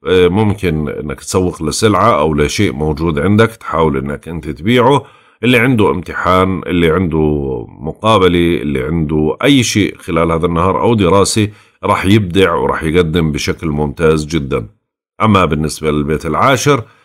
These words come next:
فهو، آه، شوي راح يكون في نوع من أنواع ال-، آه، يعني نوع من أنواع المماطلة في بعض الأمور العملية، ولكن إجمالًا إنك أنت بتقدر تنجز الأعمال المهمة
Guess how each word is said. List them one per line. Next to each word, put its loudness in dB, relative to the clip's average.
فهو، 4
آه، 2
شوي 2
راح -2
يكون -8
في -8
نوع 0
من -8
أنواع -4
ال-، -8
آه، 0
يعني 2
نوع 4
من 2
أنواع 4
المماطلة 0
في -2
بعض 2
الأمور 0
العملية، 2
ولكن 2
إجمالًا 2
إنك -2
أنت -6
بتقدر -2
تنجز 0
الأعمال -2
المهمة 0